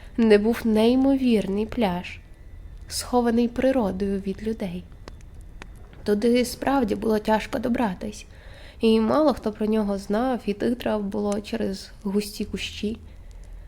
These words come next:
Та ми все ж таки прийшли. І цілий день купались, ніжились на сонці, обіймались. А коли ніч спустилась, ми вперше,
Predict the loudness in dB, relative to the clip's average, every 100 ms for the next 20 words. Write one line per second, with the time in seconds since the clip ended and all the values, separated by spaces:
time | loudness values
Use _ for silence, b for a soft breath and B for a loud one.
0 | b b b b b 0 4 4 4 2
1 | 4 4 4 2 -2 -2 -6 -6 -6 -6
2 | -6 -6 -6 -8 -18 -18 -18 -18 -20 -20
3 | -20 -12 0 2 2 0 2 4 4 4
4 | 4 4 4 0 -6 2 4 6 4 2
5 | -4 -6 -14 -8 2 4 6 4 2 0
6 | -2 -2 -2 0 0 0 0 0 0 0
7 | 0 0 0 -2 -4 -8 -12 B B B
8 | B B B B B 2 2 4 2 4
9 | 4 4 6 4 2 -4 -6 -6 -4 0
10 | 2 4 2 0 2 6 6 4 0 0
11 | 2 2 -2 -4 0 0 -2